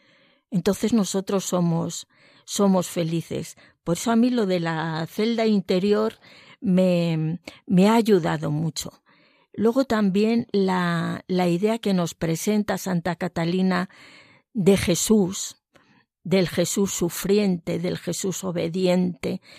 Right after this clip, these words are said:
del que se entrega todo hasta el final. Y cuando tú estabas diciendo lo de, eh,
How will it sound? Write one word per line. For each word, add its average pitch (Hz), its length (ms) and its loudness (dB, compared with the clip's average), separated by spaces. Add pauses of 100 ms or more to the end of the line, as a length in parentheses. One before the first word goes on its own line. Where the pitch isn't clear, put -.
(240)
del 185 300 2
que 185 140 0
se 185 160 -2
entrega 175 760 0 (400)
todo 196 300 4
hasta 185 300 -2
el 180 80 2
final. 196 600 0 (460)
Y 208 280 4
cuando 185 360 4
tú 240 200 2
estabas 196 680 0
diciendo 202 800 2
lo 180 260 2
de, 165 380 0 (800)
eh, 185 260 4